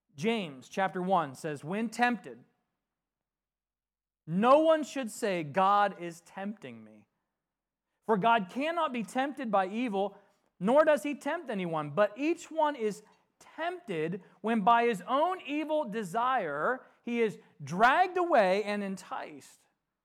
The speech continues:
It starts at the desire level, where there's a desire in us for sin,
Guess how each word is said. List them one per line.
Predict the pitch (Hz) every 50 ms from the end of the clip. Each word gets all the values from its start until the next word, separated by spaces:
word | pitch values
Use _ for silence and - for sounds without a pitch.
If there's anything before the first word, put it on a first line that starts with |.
| _ _ _ _ _ _ _ _ _ _ _ _ _ _ _ _ _ _ _ _ _ _ _ _ _ _ _ _ _ _ _ _ _
It | - 233 185
starts | - - - - 302 302 330 349 349 320 - - - -
at | 233 233 247 202 180
the | 226 226
desire | 180 165 208 208 196 165 151 196 240 269 320 370 359 339 285 240 208 180 139
level, | 170 170 170 165 156 139 120 127 123 120 120 127 - _ _ _ _ _ _
where | - 196 226
there's | 220 240 254 247 190
a | 233 220
desire | 208 233 202 160 160 247 277 320 349 330 311 294 -
in | 254 277 302 311 294 302 285
us | 226 196 175 165 175 202 240 233 - - - - - _ _ _ _ _ _ _ _ _
for | 226 226 226 196
sin, | 220 - - - - 190 151 127 113 104